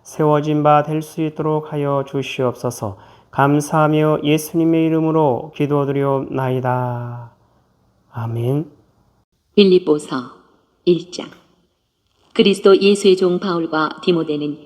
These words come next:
Speaker 2: 그리스도 예수 안에서 빌립보에 사는 모든 성도와 또한 감독들과 집사들에게 편지하노니, 하나님 우리 아버지와 주 예수 그리스도로부터 은혜와 평강이 너희에게 있을지어다. 내가 너희를 생각할 때마다 나의 하나님께 감사하며,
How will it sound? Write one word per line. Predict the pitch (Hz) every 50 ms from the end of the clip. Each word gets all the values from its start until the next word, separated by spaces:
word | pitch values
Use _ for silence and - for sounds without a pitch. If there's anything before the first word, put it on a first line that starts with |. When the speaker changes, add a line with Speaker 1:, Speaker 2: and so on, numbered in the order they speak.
| _ _ _ _ _
Speaker 2:
그리스도 | 214 202 202 190 202 190 175
예수 | 185 185 196 190 -
안에서 | 180 160 156 156 156 - 156 143 143 - - - - _
빌립보에 | - 196 196 190 190 - 196 185
사는 | 185 185 208 190 185 185 175 -
모든 | 175 180 170 170 170
성도와 | 175 - 190 165 160 156 151 135 135 131 127 131 - - _ _
또한 | - 180 180 170 160
감독들과 | 156 196 190 165 156 156 151 151 - 147 143 139 - 139 135 135 - - -
집사들에게 | - 208 190 - - 190 180 - 165 165 156 160 156 156
편지하노니, | - 214 190 170 - 160 156 151 135 131 131 131 123 123 - _ - _ _ _ _ _ _ _ _ _
하나님 | - 226 208 196 190 202 196 -
우리 | 190 190 196
아버지와 | 185 180 170 170 165 170 165 165 165 156 - - -
주 | - 208 208 190
예수 | 190 190 190 - 196 180
그리스도로부터 | - 190 180 180 - - 160 160 143 147 147 - - 147 127 123 123 - - - _ -
은혜와 | 180 185 185 175 170 175 175 165 -
평강이 | - 220 202 185 185 180 180 185 175
너희에게 | - 175 185 180 165 - 131
있을지어다. | 131 160 - - 131 123 - - 123 120 123 123 117 120 - _ _ _ _ _ _ _ _ _ _ _ _ _ _ _ _ _ _ -
내가 | 185 180 185
너희를 | 185 185 208 208 196 202
생각할 | - 233 202 196 196 - 214 -
때마다 | - 190 175 170 165 170 170 165 -
나의 | - 175 180 180 185
하나님께 | 185 - 220 208 196 185 175 175 170
감사하며, | 170 175 170 160 160 - - 151 147 143 139 139 135 131